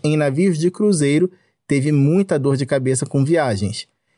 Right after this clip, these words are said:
E com o surto de covid dezenove entre os aeronautas e aeroviários, vários voos têm sido cancelados. A orientação da representante do Ministério da Justiça é a mesma. Lilian Brandão também recomendou que, em qualquer situação,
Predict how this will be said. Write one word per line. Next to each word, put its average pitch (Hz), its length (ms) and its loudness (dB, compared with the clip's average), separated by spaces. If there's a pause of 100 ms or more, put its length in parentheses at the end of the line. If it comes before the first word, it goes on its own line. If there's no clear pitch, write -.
(260)
E 240 180 2
com 220 260 0
o 196 80 0
surto 233 400 0
de 208 120 0
covid 175 420 0
dezenove 147 760 0
entre 151 400 -2
os 139 160 2
aeronautas 135 880 0
e 139 140 2
aeroviários, 160 840 0 (340)
vários 165 540 0
voos 160 360 0
têm 185 200 0
sido 170 280 0
cancelados. 165 840 -2 (460)
A 131 100 -2
orientação 208 560 0
da 202 80 0
representante 151 800 0
do 147 180 2
Ministério 170 500 0
da 123 140 0
Justiça 117 640 0
é 151 140 2
a 180 80 0
mesma. 123 640 0 (340)
Lilian 170 300 0
Brandão 147 580 0 (100)
também 151 440 0
recomendou 190 640 0
que, 127 160 -2
em 127 100 2
qualquer 135 560 -2
situação, 202 680 0